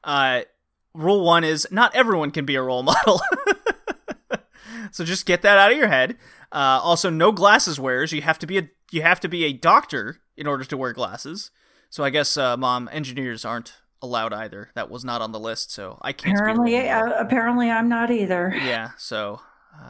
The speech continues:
Speaker 1: uh, de-, devastating news for me to hear that from Britt Baker.
Speaker 2: <laughs>
Speaker 1: Uh, also, uh, no fat
Speaker 2: But you're an
Speaker 1: people, I guess.
Speaker 2: engineer.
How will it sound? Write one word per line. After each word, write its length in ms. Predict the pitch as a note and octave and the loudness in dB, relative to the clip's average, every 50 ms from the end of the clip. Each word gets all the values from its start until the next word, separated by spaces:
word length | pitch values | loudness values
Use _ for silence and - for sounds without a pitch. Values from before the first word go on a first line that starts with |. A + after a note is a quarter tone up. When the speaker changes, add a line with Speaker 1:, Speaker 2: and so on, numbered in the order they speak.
| B2+ - _ _ _ _ | -20 -20 _ _ _ _
Speaker 1:
uh, 60 | A#2+ | -18
de-, 140 | G#2 A#2 C#3 | -16 -16 -16
devastating 680 | C3+ B2+ D3 E3+ E3+ D3+ D3 - - C#3 B2+ B2+ A#2+ A2+ | -14 -2 2 2 2 2 0 -4 -4 -4 -6 -6 -8 -10
news 200 | A2 G2+ F2+ - | -12 -14 -18 -20
for 160 | - _ A2 | -18 _ -18
me 80 | G2+ G2+ | -16 -16
to 60 | G2+ | -16
hear 260 | B2+ C3+ G2+ G2 G2 _ _ _ _ _ | -16 -16 -16 -16 -18 _ _ _ _ _
that 180 | A2 G#2+ F#2+ | -12 -12 -12
from 200 | - - A#2+ G#2 | -12 -16 -16 -16
Britt 220 | G2 - A2+ G2+ _ | -12 -14 -14 -14 _
Baker. 340 | G#2+ F#2 - _ - - _ _ _ _ _ _ | -16 -16 -16 _ -20 -20 _ _ _ _ _ _
Speaker 2:
<laughs> 100 | - G3+ - - - A#3 G3 - - B2+ | -4 -2 -2 -2 -6 -6 -6 -6 -6 -4
Speaker 1:
Uh, 300 | B2 A#2+ A#2 A#2 A2+ A2+ | -4 -2 -2 -2 -2 -2
also, 480 | - D3+ D#3 D#3 - E3+ E3 D#3+ D#3 D3 | -2 -2 -2 2 2 2 4 4 2 2
uh, 480 | C3+ C3+ C#3 C3+ C3 B2+ B2+ B2 A2 - - | 2 2 2 2 2 2 0 -2 -2 -6 -8
no 160 | C#3 C#3+ D#3 | -4 -4 -4
fat 240 | E3+ - G#3 F3 - | 0 2 0 2 2
Speaker 2:
But 160 | D#4 - - | 2 0 0
you're 120 | F4 E4+ | 0 0
an 100 | E4 E4 | 0 2
Speaker 1:
people, 240 | E4 D#4+ D#4+ D4 D4+ | 0 0 0 0 0
I 40 | D#4 | 0
guess. 160 | D4 D#4+ F#4 | 0 0 0
Speaker 2:
engineer. 320 | A4 F4+ G#3 - - - | 0 -2 -2 -4 -6 -12